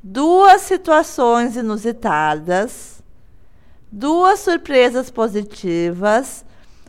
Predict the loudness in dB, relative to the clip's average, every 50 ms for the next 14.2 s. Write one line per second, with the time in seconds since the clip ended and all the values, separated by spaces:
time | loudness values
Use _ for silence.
0 | -20 -18 -12 -8 -4 2 4 4 4 4 2 -2 -4 -2 0 0 0 0 0 -4
1 | -6 -4 -6 -4 -2 -2 -2 -2 -4 -6 -8 -4 -2 -2 -2 -2 -2 -2 -2 0
2 | 0 -2 -2 -6 -12 -20 -20 -20 -20 -20 -20 -20 -20 -20 -20 -20 -20 -20 -20 -20
3 | -20 -20 -20 -20 -20 -20 -20 -14 -8 -4 0 2 4 4 2 2 -2 -4 -2 -2
4 | -2 -2 -4 -2 0 0 0 2 2 2 2 2 0 -2 -4 -4 -2 -2 -4 -4
5 | -2 0 2 2 2 0 -2 -4 -6 -6 -8 -8 -8 -4 0 0 0 0 0 -4
6 | -8 -14 -18 -20 -20 -20 -20 -20 -20 -20 -20 -20 -20 -20 -20 -16 -8 -4 0 2
7 | 4 6 6 4 4 0 -2 0 2 4 4 4 2 2 2 4 4 6 6 6
8 | 6 4 4 2 0 -2 0 0 2 4 4 2 2 0 -4 -4 -2 0 0 2
9 | 2 2 2 0 0 0 2 4 4 4 4 2 0 -4 -12 -16 -20 -20 -20 -20
10 | -20 -20 -20 -20 -20 -20 -20 -20 -20 -6 0 2 2 4 6 6 4 4 4 4
11 | 6 6 6 6 4 -2 -4 -4 -2 -2 -2 -4 -8 -2 2 6 6 8 6 6
12 | 4 0 0 -2 -2 -4 -6 -6 -4 -2 0 0 0 0 2 2 2 2 0 -2
13 | -6 -6 -4 -2 -2 -2 -2 -2 -4 -6 -4 -6 -8 -6 -2 0 0 0 0 -4
14 | -10 -16 -18 -18